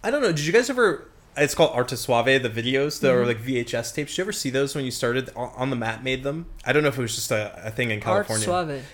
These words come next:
Speaker 1: Yeah, it was the, it was the name of a D V D, uh, like, a D V D series that they
Speaker 2: Mm-hmm.
Speaker 1: made early on.
Speaker 2: I
Speaker 1: But it was
Speaker 2: don't
Speaker 1: all
Speaker 2: have
Speaker 1: about jiu-jitsu culture in Rio.
Speaker 2: Okay.
Speaker 1: And, like, uh, they followed a bunch of guys around.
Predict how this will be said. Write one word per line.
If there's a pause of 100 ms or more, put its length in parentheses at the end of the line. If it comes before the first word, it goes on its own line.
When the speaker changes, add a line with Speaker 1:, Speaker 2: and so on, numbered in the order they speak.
Speaker 1:
Yeah,
it
was
the,
it
was
the
name
of
a
D
V
D,
uh,
like,
a
D
V
D
series
that
they
Speaker 2:
Mm-hmm.
Speaker 1:
made
early
on. (240)
Speaker 2:
I
Speaker 1:
But
it
was
Speaker 2:
don't
Speaker 1:
all
Speaker 2:
have
Speaker 1:
about
jiu-jitsu
culture
in
Rio. (320)
Speaker 2:
Okay.
Speaker 1:
And,
like,
uh,
they
followed
a
bunch
of
guys
around.